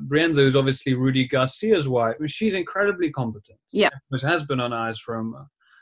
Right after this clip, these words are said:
Speaker 1: um, and I don't get it, this whole Italian, like, broadcast bosses thing of, as exactly as you said at the beginning of this little bit, like, Italian football, like, th-, the country is so mad about football.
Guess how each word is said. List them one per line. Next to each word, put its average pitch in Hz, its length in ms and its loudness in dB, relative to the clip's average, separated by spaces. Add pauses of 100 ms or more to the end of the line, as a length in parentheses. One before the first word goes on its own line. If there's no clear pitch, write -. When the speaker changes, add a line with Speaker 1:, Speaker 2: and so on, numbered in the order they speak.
(180)
Speaker 1:
um, 123 400 2 (100)
and 214 140 -2
I 226 60 4
don't 247 260 2
get 208 200 4
it, 165 200 4
this 143 160 0
whole 160 220 2
Italian, 151 580 0
like, 127 260 -2
broadcast 139 640 -2
bosses 139 400 -2
thing 123 200 -2
of, 113 180 -4 (560)
as 190 160 2
exactly 214 420 2
as 180 100 0
you 180 80 -4
said 170 200 0
at - 20 2
the 147 60 0
beginning 151 420 2
of 123 80 0
this 120 220 -4
little 117 180 -4
bit, 113 220 -4
like, 113 280 -4 (920)
Italian 190 560 -2
football, 139 580 -2
like, 135 280 -2
th-, 160 300 -10
the 160 80 2
country 190 360 0
is 165 100 0
so 185 160 0
mad 170 240 0
about 147 320 0
football. 123 560 -4